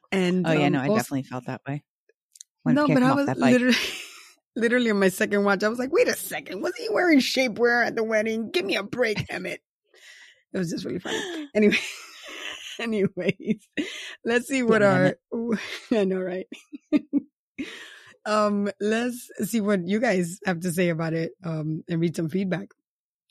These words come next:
Speaker 1: You guys, if you have any feedback, leave us a voice note or an email at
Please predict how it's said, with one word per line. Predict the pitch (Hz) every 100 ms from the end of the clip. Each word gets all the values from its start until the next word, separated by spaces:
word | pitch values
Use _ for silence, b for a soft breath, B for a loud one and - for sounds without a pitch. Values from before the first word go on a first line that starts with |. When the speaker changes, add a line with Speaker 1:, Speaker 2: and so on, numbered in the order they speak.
| _ _ _ -
Speaker 1:
You | 190
guys, | 190
if | 180
you | 175 185 185 180
have | 175 175
any | 180
feedback, | 160 190 170 175
leave | 170 165
us | 165
a |
voice | 165 196 -
note | 214 214
or | 202
an | 185
email | 247 226 190 -
at | 156